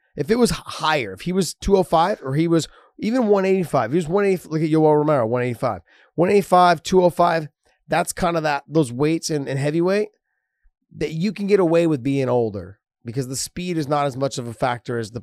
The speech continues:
as the power is and a little bit of the wrestling and all that stuff that goes along with it. They don't fight at a fast pace like the, like the lighter guys do. And so I can see the hesitation with the U F C with him, given those situations.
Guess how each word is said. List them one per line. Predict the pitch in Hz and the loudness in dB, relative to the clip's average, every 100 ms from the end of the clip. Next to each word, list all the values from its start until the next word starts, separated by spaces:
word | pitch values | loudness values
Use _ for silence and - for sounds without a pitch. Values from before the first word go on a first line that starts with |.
| - | -10
as | 117 | -10
the | 113 | -10
power | - 123 117 110 | -6 -2 -2 -2
is | 110 110 | -4 -6
and | 110 | -8
a | 110 | -6
little | 113 | -6
bit | 110 113 | -4 -6
of | |
the | 107 | -4
wrestling | 110 117 - 117 110 | -4 -6 -6 -6 -6
and | 107 | -6
all | 107 104 | -6 -6
that | 107 101 | -8 -12
stuff | - 104 | -14 -14
that | - | -12
goes | 104 98 | -10 -10
along | 101 113 113 | -6 -4 -4
with | 92 | -8
it. | 87 - _ _ | -16 -20 _ _
They | - | -4
don't | 143 - | -4 -4
fight | - 127 | -4 -4
at | 120 | -6
a | 110 | -8
fast | - 117 110 - | -4 -6 -4 -6
pace | 120 113 101 - _ _ _ _ | -6 -6 -10 -14 _ _ _ _
like | 117 113 | -10 -6
the, | 117 110 | -8 -6
like | 110 | -8
the | 117 110 | -8 -8
lighter | 110 104 | -8 -8
guys | 101 92 92 | -10 -12 -14
do. | - 98 87 - - _ - | -14 -14 -14 -18 -20 _ -12
And | 113 | -6
so | - 127 123 113 _ _ | -2 2 2 0 _ _
I | - 139 | -6 -4
can | 151 | -2
see | 131 - | -2 -2
the | 165 | 0
hesitation | 147 143 139 135 131 - 127 | 0 -4 -4 -4 -4 -6 -6
with | 113 | -8
the | 117 | -6
U | 120 123 | -4 -4
F | 113 | -6
C | - 127 127 - _ - | -8 -8 -8 -10 _ -10
with | 123 117 | -6 -4
him, | 131 135 143 110 | -2 -2 -6 -10
given | 120 117 | -8 -6
those | 113 104 | -8 -10
situations. | 104 - 101 98 95 95 | -12 -12 -12 -12 -16 -18